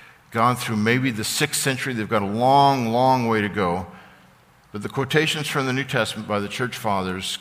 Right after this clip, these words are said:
come so far to well over a million. Now, there's seven thousand nine hundred forty-one verses in the New Testament, so I don't know how many that makes,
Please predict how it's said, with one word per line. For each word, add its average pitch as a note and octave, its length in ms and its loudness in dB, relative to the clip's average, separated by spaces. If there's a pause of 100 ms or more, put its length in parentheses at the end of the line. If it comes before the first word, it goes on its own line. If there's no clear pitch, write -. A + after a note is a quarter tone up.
come G#2 400 -2
so A#2+ 320 -4
far G#2 320 -2 (140)
to G2+ 100 -8
well A#2 360 0
over A2 380 -4
a F#2+ 100 -6
million. G2+ 540 -6 (1400)
Now, C3 380 -2
there's C3+ 240 2
seven D3+ 520 0
thousand C3+ 460 4
nine C3+ 220 4
hundred C#3+ 240 2
forty-one C3+ 420 4
verses B2+ 380 2
in A#2+ 80 -4
the A#2+ 40 0
New A#2+ 80 0
Testament, C3+ 460 0
so A#2 140 -2
I A2 100 4
don't B2 120 0
know G#2 100 0
how B2+ 140 2
many B2 200 0
that A2 340 0
makes, A2+ 400 -2